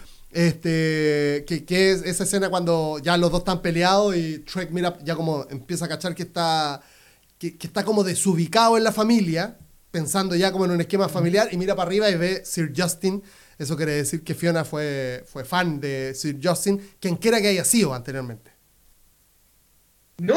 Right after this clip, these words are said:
Speaker 2: y pero, pero tú dijiste un dato re interesante. Eh, ambos están acostados en el lecho matrimonial.
Speaker 1: Sí.
Speaker 2: Piensa, es una película infantil y familiar y plantea una crisis matrimonial.
Speaker 1: Sí,
Speaker 2: No, no, no.
Speaker 1: sí.
Speaker 2: Esto fue antes de Los Increíbles, ¿cachai?
Speaker 1: Sí,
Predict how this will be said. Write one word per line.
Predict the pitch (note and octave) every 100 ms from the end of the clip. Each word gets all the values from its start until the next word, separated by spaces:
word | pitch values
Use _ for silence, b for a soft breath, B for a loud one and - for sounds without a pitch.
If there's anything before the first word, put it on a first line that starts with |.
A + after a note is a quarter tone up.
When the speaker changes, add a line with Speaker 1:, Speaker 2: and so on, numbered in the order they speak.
| D#4+
Speaker 2:
y | C4+
pero, | D4+ C#4+
pero | D4 D4+ -
tú | C#4+
dijiste | D#4+ D#4 D#4+
un | D4
dato | D4 D#4
re | D#4+
interesante. | D#4 D#4 D4 E4+ D#4 A3 G3 -
Eh, | F3+ F3 E3+
ambos | G#3 C4+ D4+
están | C#4 C#4
acostados | C4 A3 - B3 C#4 C#4
en | B3
el | A3+ A3 G#3+ G3+ E3 D3+
lecho | G#3+ A3 C#4 A#3+ A3+ G#3+ G3+
matrimonial. | G3 G#3 F#3+ C#3+ G3 C4 B2+ B B
Speaker 1:
Sí. | G3 F3 - - - D#4+ C#3+
Speaker 2:
Piensa, | A3+ F4+ D4
es | A3+
una | C4
película | B3 A#3+ C4+
infantil | C4 G#3+ F#3+ G#3+ B3
y | B3
familiar | B3+ B3 B3 G3+ G#3 G#3
y | G#3
plantea | G#3+ A#3 G#3+ F3+ E3 E3+ D#3+
una | F#3 A3+ B3
crisis | F#3 F#3 A3 A#3+
matrimonial. | A#3+ B3 B3 B3 C#4+ G4+ B3+
Speaker 1:
Sí, | D#3 F3+ F3
Speaker 2:
No, | F3
no, | G3+ B3
no. | C4+
Speaker 1:
sí. | F3 B B -
Speaker 2:
Esto | C4 -
fue | D#4+ C4+
antes | A3+ C4 C4+
de | C4
Los | C4+ C#4
Increíbles, | A#3 C4+ C#4 E4 C4 D3 -
¿cachai? | - D#3+ D#3+ D#3+ A3
Speaker 1:
Sí, | - F3